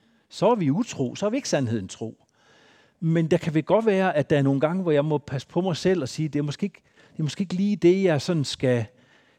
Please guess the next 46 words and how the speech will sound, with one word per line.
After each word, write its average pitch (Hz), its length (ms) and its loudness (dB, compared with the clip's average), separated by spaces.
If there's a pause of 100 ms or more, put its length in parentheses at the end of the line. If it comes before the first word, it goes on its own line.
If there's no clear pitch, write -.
(160)
øhm, 104 500 -4 (480)
slå 185 500 6
mig 131 160 0
selv 180 360 4
med 143 560 6
i, 123 300 -2
øh, 120 160 -2
i, 123 240 -8
i 135 80 -6
den 151 240 -2
her, 120 360 -2 (520)
øh, 104 360 -8
nærmeste 107 520 -8
tid." - 340 -12 (760)
Der 139 60 -8
er 143 40 -4
vi 139 60 -8
forskellige 143 640 -6 (220)
og 117 120 -10
skal 120 160 -8
give 113 100 -14
plads 95 320 -14
til - 180 -18
det. 90 140 -16 (2500)
Nogen 180 440 4
vil 139 180 2
være 135 220 2
lat 117 360 -6
optaget 123 400 -2
af, 127 180 -2
"Hvad 139 140 -6
kan 139 180 -4
jeg 123 100 -2
gøre 139 300 0
for 127 180 -6
at 107 60 -6
bevare 113 520 -6
et 107 100 -12
godt 131 200 -4
og 127 80 -10
kærligt 131 400 -6
forhold 117 460 -8
til - 220 -14
det 113 120 -4
menneske, 110 460 -6
som 98 340 -12